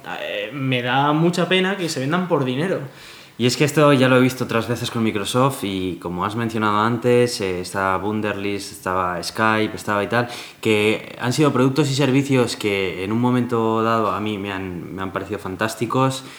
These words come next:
Speaker 2: y que después de ser comprados, a pesar de que su ceo ha publicado una carta, eh, intentando calmar a todos sus usuarios, diciendo que van a permanecer independientes y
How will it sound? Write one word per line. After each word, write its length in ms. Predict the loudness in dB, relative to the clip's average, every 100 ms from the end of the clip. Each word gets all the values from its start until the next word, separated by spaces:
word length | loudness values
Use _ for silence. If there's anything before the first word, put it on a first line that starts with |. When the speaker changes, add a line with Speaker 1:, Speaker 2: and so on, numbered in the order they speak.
| -20 -8 -4
Speaker 2:
y 100 | -2
que 600 | 2 2 2 2 0 0
después 440 | -2 -2 0 0 0
de 100 | 0
ser 160 | 0
comprados, 800 | 2 2 4 4 4 2 0 -4
a 100 | -6
pesar 360 | -4 -2 0 0
de 160 | 0
que 240 | 0 2 2
su 200 | -2 -4
ceo 400 | 0 2 4 4
ha 380 | 6 4 2 -2
publicado 460 | -2 -2 0 0
una 220 | 0 -2 0
carta, 600 | 0 0 2 2 0 -6 -14 -14 -4
eh, 520 | 0 0 0 0 0
intentando 560 | 0 0 0 4 4 4
calmar 320 | 4 4 4
a 100 | 4
todos 280 | 4 2 0
sus 180 | -4 -6
usuarios, 580 | -2 2 2 2 0
diciendo 380 | -2 -4 -2 -2
que 140 | -2 -2
van 140 | -2
a 60 | -2
permanecer 520 | -4 -4 -4 -4 -2
independientes 1000 | -2 -2 -4 -2 0 2 0 0 0 0
y 140 | -2